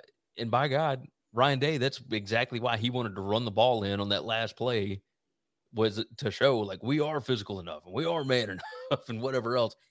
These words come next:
And he was so livid after the ball game. Like, I don't know why he would say those things about our school and it's disrespectful and I'm a,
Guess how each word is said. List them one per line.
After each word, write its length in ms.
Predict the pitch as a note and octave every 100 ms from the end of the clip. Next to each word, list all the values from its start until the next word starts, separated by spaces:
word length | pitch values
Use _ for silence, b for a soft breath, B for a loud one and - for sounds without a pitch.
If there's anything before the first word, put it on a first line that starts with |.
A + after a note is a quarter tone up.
| -
And 140 | A2
he 220 | G2+ D#3+ G#3+
was 360 | B2+ A2+ G#2 G2+ _ _ _ _
so 280 | - - D#3
livid 480 | A3 G3+ F#3 - - -
after 260 | A#2+ D#3+ B2+
the 40 |
ball 180 | C3 D#3+
game. 160 | G#2 F#2+
Like, 140 | F#2+
I 120 | F#2+
don't 140 | D3+ C3
know 80 | B2
why 200 | A#2 A2+
he 100 | A2
would 140 | G#2
say 120 | A2+
those 180 | G#2 F#2+
things 180 | - G#2+
about 200 | F#2 A2
our 120 | G#2+ G2
school 420 | - A#2 G#2+ G#2
and 140 | F2+
it's 160 | F2+ -
disrespectful 880 | B2+ C3+ G#2 - B2 - A2+ A2 G2
and 200 | E2+ D#2 _ _ -
I'm 160 | A2
a, 120 | A#2+